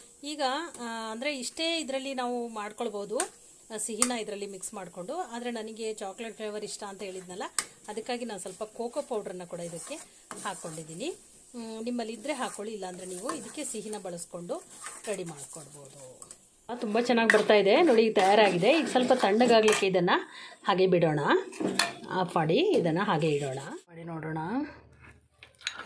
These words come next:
ಹ್ಮ್, ತುಂಬ ಚೆನ್ನಾಗಿದೆ.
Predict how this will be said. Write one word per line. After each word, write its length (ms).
ಹ್ಮ್, 840
ತುಂಬ 320
ಚೆನ್ನಾಗಿದೆ. 560